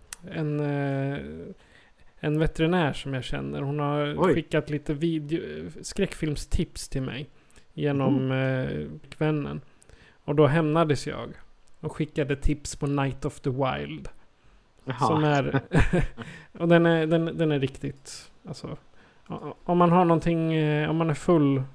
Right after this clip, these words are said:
Speaker 1: och kan tänka sig, eh, liksom, se någonting lite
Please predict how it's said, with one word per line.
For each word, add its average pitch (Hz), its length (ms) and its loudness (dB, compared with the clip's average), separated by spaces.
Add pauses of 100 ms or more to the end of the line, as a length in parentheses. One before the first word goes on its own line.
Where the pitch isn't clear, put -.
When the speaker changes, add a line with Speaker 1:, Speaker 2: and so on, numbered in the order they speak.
(540)
Speaker 1:
och - 380 -6 (120)
kan 143 300 2
tänka 135 420 -2
sig, 135 640 -2
eh, - 200 -6 (220)
liksom, - 480 -10
se - 280 0
någonting 135 500 -2
lite 135 360 -4